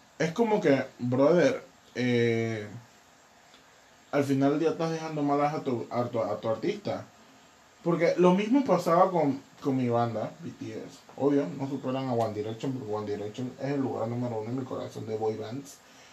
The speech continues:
Pero lo mismo pasaba con B T S, o sea, yo no sé si ustedes recuerdan como un tiempo que a nadie le gustaba B T S por sus fans,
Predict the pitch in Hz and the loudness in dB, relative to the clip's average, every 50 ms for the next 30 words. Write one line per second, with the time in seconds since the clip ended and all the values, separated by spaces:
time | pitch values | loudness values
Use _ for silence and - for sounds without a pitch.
0 | - - - - - 175 175 170 180 180 185 196 208 247 247 233 - - 175 180 | -20 -20 -20 -8 -2 2 4 4 6 4 4 4 2 2 2 2 2 2 4 2
1 | 185 196 220 208 180 147 123 - 131 147 175 180 160 147 135 123 - 139 123 110 | 2 2 0 0 0 0 4 6 6 6 6 6 4 2 2 6 6 6 6 6
2 | - - - - - _ - - - - - - - - 139 131 165 170 170 190 | 2 -2 -10 -20 -20 _ -20 -20 -20 -20 -20 -20 -14 -6 0 2 4 6 6 4
3 | 196 208 208 196 196 185 170 190 196 190 180 - - 151 143 165 180 - 170 143 | 4 0 -4 -4 -4 -4 0 0 0 0 0 -2 0 0 0 0 -2 0 2 2
4 | 135 135 139 139 160 156 156 143 175 175 - 143 - - - - 135 139 143 143 | 4 4 2 2 0 -4 -4 -4 -4 -2 0 -2 -2 -2 -2 -2 0 0 2 2
5 | 139 143 156 165 165 160 151 135 123 120 - 123 123 127 131 139 143 135 - - | 2 2 2 2 2 2 4 4 2 2 2 2 4 6 6 8 6 6 4 2
6 | 113 113 117 120 - 151 139 - - 113 - - 160 165 170 135 117 117 - - | 0 -2 -2 -2 -4 -4 -6 -4 -8 -10 -6 2 4 4 4 4 2 -4 -6 -12